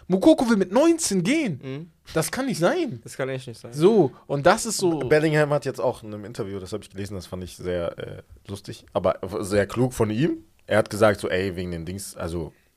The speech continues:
Speaker 3: die haben ja niemanden wirklich geholt, so, aber wegen, weil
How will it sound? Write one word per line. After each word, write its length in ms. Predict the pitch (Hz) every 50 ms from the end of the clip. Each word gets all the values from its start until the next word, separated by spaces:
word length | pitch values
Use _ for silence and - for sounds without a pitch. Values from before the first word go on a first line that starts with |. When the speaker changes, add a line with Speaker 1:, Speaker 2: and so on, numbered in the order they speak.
| _ -
Speaker 3:
die 60 | 87
haben 100 | 85 95
ja 80 | 92
niemanden 380 | 85 85 90 87 85 82 82 85
wirklich 260 | 82 78 - - -
geholt, 320 | - - 82 90 127 151 -
so, 80 | 104
aber 320 | 92 87 85 85 78 85 87
wegen, 180 | 92 87 - -
weil 260 | - 87 87 87 85